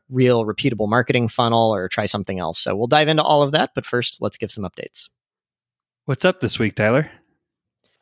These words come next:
Speaker 1: I've, uh, I think I kinda referenced in previous week that I'm starting to kind of get in the, the mode of this is the new normal, working from home and stuff like that. So honestly, it's a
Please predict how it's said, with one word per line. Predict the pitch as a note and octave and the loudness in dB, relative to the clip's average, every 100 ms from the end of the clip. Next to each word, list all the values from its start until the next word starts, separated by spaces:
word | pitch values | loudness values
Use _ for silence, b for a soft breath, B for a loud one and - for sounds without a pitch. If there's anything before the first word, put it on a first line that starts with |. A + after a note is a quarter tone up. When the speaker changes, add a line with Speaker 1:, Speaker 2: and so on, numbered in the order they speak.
| _ | _
Speaker 1:
I've, | D#3 D#3 E3 D3+ - - | 0 2 2 -2 -8 0
uh, | E3 C#3+ C#3 C3+ | 4 6 6 4
I | D#3+ | 0
think | F4 | 2
I | E3 | 2
kinda | F3+ D#3 | 2 2
referenced | C#3 D3 - C#3 - | 4 4 2 -4 -6
in | C3+ | -4
previous | D3+ C3+ A#2+ | -2 -2 -2
week | C3 A2+ | -4 -2
that | B2 | -4
I'm | A#2 | -2
starting | - B2 A#2+ | -2 0 2
to | A2 G#2+ - _ _ _ _ _ _ _ _ | 2 2 -4 _ _ _ _ _ _ _ _
kind | C#3 A#2 | -2 -2
of | A2+ | 2
get | C3 | 2
in | A#2+ A#2+ | 4 2
the, | A#2 A2+ B2 | 2 0 -2
the | C#3 A#2+ | -2 0
mode | A#2+ A#2 A#2 A2 | 2 2 2 0
of | G#2 G#2 - C3 | -2 -6 -6 -4
this | A#2+ | -2
is | B2+ A2 | -2 -2
the | A#2+ | -2
new | A#2 A2+ | 0 2
normal, | A#2 A#2 A#2 A#2 | 2 2 2 4
working | B2 B2 A#2 | 2 2 -2
from | B2+ | 0
home | A#2+ A#2+ A#2 | 2 2 2
and | G#2+ | 0
stuff | - A2 | -2 0
like | A2 - | -2 0
that. | G2+ G#2 | -2 -2
So | - A#2+ | 0 0
honestly, | A2+ G3 A#3 D3 | 2 2 4 2
it's | |
a | B2+ | 2